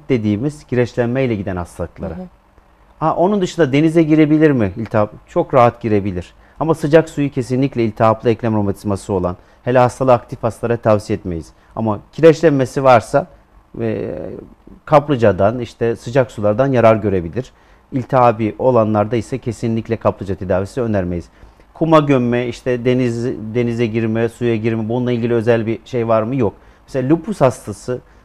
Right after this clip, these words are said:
Speaker 1: bahsetmiştim, doğurganlık dönemindeki hastalardan bahsetmiştim, deri bulgularıyla giden. Bu hastalara da özellikle yaz döneminde yüksek faktörlü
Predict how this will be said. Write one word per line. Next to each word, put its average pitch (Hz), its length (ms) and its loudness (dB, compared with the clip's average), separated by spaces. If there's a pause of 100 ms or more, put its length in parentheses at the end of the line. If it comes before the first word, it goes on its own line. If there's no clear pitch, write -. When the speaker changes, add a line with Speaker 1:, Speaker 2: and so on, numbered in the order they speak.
(140)
Speaker 1:
bahsetmiştim, 104 640 -2
doğurganlık 101 500 -2
dönemindeki 98 360 -2
hastalardan 92 580 -4
bahsetmiştim, 85 600 -10
deri 95 200 -4
bulgularıyla 90 460 -6
giden. 120 260 -6 (320)
Bu 180 80 6
hastalara 175 360 4
da 143 220 2
özellikle 131 520 -2
yaz 131 380 2
döneminde 110 480 -2 (600)
yüksek 165 420 -4
faktörlü 113 440 0